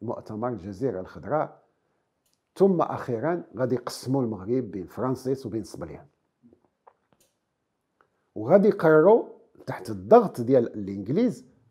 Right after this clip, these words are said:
طنجه تكون دوليه. علاش؟ لأن طنجة جابت مقابلة مع جبل طارق، ما خصهمش شي واحد يجي ي-، يساهم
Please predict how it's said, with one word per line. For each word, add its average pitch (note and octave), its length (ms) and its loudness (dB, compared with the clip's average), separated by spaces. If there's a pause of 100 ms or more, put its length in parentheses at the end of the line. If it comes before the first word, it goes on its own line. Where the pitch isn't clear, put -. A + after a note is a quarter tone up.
(140)
طنجه F3+ 480 4 (320)
تكون G#3+ 280 0
دوليه. E3 440 4 (1080)
علاش؟ D3+ 400 -2
لأن B2 280 -4
طنجة A#2+ 400 -2
جابت B2+ 300 -2
مقابلة D#3 380 4
مع F3 320 -2 (100)
جبل C#3+ 360 2
طارق، G#2 440 -6 (400)
ما A2 100 -8
خصهمش - 400 -4
شي C3+ 120 -4
واحد B2 300 -2
يجي D3+ 380 0 (840)
ي-، - 440 -8 (460)
يساهم E3 760 4